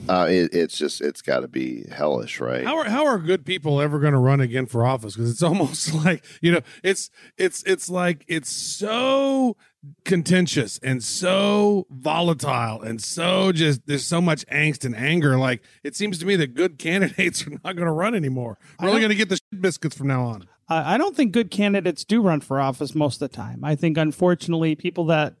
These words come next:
Speaker 3: are actually running for power are usually the ones that are the least, the ones that you want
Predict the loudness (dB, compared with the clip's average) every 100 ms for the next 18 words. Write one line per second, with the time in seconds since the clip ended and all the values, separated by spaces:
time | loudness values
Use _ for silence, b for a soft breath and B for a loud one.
0 | _ -4 0 0 2 2 2 2 0 0
1 | 2 4 4 4 2 2 2 4 4 2
2 | 2 2 2 2 4 2 2 0 0 -2
3 | -8 _ _ _ -2 2 4 2 0 0
4 | 2 2 0